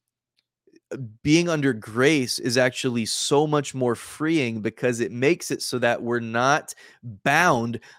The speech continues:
by a bunch of rules and regulations that we have to do or else. It's like Jesus already did it for us. He did it perfectly. He did it once and for all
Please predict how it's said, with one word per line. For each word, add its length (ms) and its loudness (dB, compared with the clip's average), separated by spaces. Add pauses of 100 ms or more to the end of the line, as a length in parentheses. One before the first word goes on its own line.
(120)
by 140 4
a 80 4
bunch 320 -2
of 180 -4
rules 300 2
and 100 -2
regulations 640 2
that 120 0
we 120 -2
have 340 -2
to 80 -2
do 280 -2
or 360 -4
else. 540 2 (600)
It's 180 -2
like 260 2 (120)
Jesus 480 -2
already 580 2 (220)
did 160 2
it 120 -2
for 360 0
us. 180 -8
He 140 -8
did 180 0
it 160 -4
perfectly. 640 -4
He 100 -8
did 220 -2
it 100 -2
once 300 -4
and 100 -8
for 220 -10
all 380 2